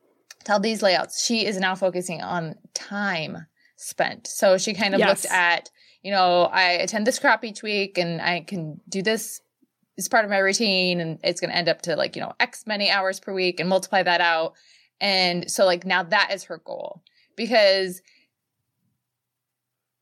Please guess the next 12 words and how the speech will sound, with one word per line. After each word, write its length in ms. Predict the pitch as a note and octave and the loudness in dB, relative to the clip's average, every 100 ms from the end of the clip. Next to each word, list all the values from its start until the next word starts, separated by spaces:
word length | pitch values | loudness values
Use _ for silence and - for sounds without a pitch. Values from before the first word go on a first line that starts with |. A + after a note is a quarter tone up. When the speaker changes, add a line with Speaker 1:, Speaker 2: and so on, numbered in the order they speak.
| - | -4
Speaker 1:
as 160 | B3 | -2
much 320 | G#3+ G3 C#4+ D4 | 0 4 4 2
as 120 | A3+ | -2
we 100 | A3+ | 0
would 160 | G3 | 0
like 140 | - A#4+ | 2 0
to 100 | D#4+ | 0
think 200 | C4 G#3 | -2 0
we 100 | F#3+ | -2
could 180 | F3+ G#3+ | -2 -4
control 640 | G#3+ - F#3 D3+ D#3 D3+ | -4 2 4 6 6 4
what 200 | G3 F3 | 2 2